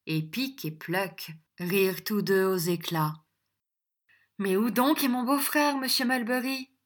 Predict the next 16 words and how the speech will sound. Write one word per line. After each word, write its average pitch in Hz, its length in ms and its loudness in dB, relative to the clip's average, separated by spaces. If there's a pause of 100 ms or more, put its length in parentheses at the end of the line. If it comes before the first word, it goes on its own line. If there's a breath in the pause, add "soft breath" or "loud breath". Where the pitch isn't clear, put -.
(140)
demanda 156 360 2
madame 156 320 -2
Nickleby. « 160 640 -2 (880)
Je - 180 -2
serais 214 540 4
si 285 320 6
déplacée 277 540 6
s'il 339 220 0
ne 254 80 2
venait 214 300 0
pas, 339 360 10
j'espère 233 400 2
qu'il 277 140 -4
ne 226 60 -2
tardera 190 440 0
pas. » « 240 300 2